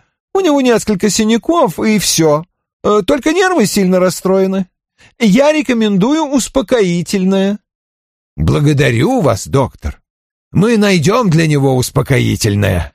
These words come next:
Возвращайтесь к своим делам". Вульф перевёл взгляд на Дэвиса.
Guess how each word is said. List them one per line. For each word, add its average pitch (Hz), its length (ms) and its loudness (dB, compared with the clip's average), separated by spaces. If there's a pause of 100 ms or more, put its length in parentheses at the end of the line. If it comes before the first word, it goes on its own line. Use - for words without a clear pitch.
(120)
Возвращайтесь 185 1300 0
к - 100 -6
своим 175 480 0
делам". 117 560 0 (960)
Вульф 175 480 0
перевёл 113 360 2
взгляд 104 480 -2
на 117 140 0
Дэвиса. 71 640 -2